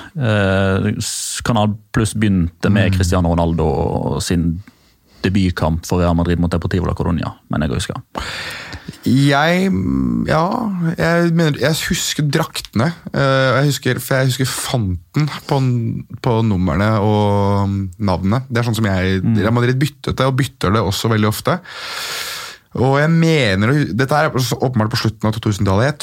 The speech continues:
Speaker 2: tror jeg er på to tusen og ni, jeg.
Speaker 1: Ja, jeg er på
Speaker 2: Eh,
Speaker 1: to tusen og åtte eller to tusen og ni, men jeg kan være med på
Speaker 2: jeg tror det er
Speaker 1: to tusen og ni.
Speaker 2: null åtte, null ni sesongen.
Speaker 1: At det er på vårparten.
Speaker 2: Ja,
Speaker 1: Mm.
Speaker 2: for det, det husker jeg, for det var varmt i lufta.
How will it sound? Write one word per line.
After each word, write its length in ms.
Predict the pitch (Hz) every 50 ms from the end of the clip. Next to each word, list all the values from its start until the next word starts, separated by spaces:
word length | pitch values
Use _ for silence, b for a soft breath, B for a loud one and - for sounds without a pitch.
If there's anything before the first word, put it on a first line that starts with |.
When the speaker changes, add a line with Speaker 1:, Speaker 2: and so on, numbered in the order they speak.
| - -
Speaker 2:
tror 180 | 110 98 113
jeg 60 | 147 185
er 40 | 175
på 120 | - 151
to 120 | 160 165
tusen 220 | 151 160 147 139 160
og 60 | 165
ni, 400 | 165 165 160 156 156 170 202 220
jeg. 120 | 226 214 B B B B B B B - -
Speaker 1:
Ja, 380 | - 107 107 - 156 156 - -
jeg 80 | 120 120
er 60 | 113
på 80 | 113 110
Speaker 2:
Eh, 40 | - 123
Speaker 1:
to 80 | 113
tusen 240 | 113 117 113 113 120
og 140 | 110 117 113
åtte 140 | - - 113
eller 120 | 110 110
to 140 | 107 - 110
tusen 240 | - 104 101 - -
og 80 | 101 98
ni, 160 | 101 104 104 -
men 120 | 117 107 110
jeg 160 | 110 110 110
kan 100 | 113 113
være 140 | 113 110 110
med 180 | 113 110 101 -
på 80 | -
Speaker 2:
jeg 80 | 143 151
tror 220 | 117 - 156 147
det 20 | 156
er 80 | 160
Speaker 1:
to 0 |
tusen 0 |
og 0 |
ni. 60 | 156 156
Speaker 2:
null 100 | 151 98
åtte, 160 | 104 - 131
null 160 | 131 143 143 131
ni 220 | 120 113 110 117 120
sesongen. 920 | 127 - - 175 139 - - - - 110 95 92 101 117 156 196 202 165
Speaker 1:
At 80 | - -
det 80 | 101
er 40 | 95 107
på 60 | 101
vårparten. 560 | 101 101 95 - - 104 95 - - 90 95 104
Speaker 2:
Ja, 220 | 107 117 120 - - -
Speaker 1:
Mm. 120 | - 110 104
Speaker 2:
for 120 | 101 104 143
det, 180 | 147 - 135 123
det 160 | 151 175 190
husker 240 | 175 - - - 139
jeg, 80 | 127
for 100 | 127 135
det 60 | 139
var 120 | 139 143 135 123 117
varmt 180 | 110 107 107 -
i 40 | 127
lufta. 400 | 117 101 - - - - 170